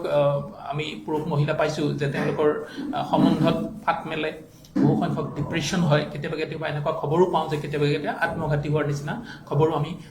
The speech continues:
পাইছোঁ। গতিকে, আহ, যিহেতু উত্তৰ পূৰ্বাঞ্চলত এনেধৰণৰ,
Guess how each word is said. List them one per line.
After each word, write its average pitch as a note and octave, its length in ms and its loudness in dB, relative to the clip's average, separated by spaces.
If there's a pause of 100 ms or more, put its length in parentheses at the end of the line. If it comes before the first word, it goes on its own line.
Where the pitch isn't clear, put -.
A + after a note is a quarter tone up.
পাইছোঁ। C3+ 380 4 (300)
গতিকে, E3+ 300 4
আহ, - 560 0
যিহেতু F3+ 280 6
উত্তৰ F#3 340 4
পূৰ্বাঞ্চলত F#3 520 6 (220)
এনেধৰণৰ, E3+ 520 2